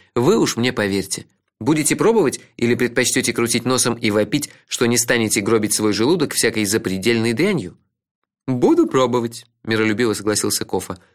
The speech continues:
«Ты меня заинтриговал. Не может быть,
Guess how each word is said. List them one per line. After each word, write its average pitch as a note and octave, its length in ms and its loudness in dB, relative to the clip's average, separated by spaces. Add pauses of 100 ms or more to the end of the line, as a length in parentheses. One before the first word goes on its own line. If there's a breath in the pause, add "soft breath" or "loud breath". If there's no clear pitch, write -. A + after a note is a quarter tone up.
(300 soft breath)
«Ты C4+ 200 4
меня F#3+ 320 4
заинтриговал. A2+ 800 0 (400)
Не D#3 200 4
может C3 360 4
быть, C4 280 -2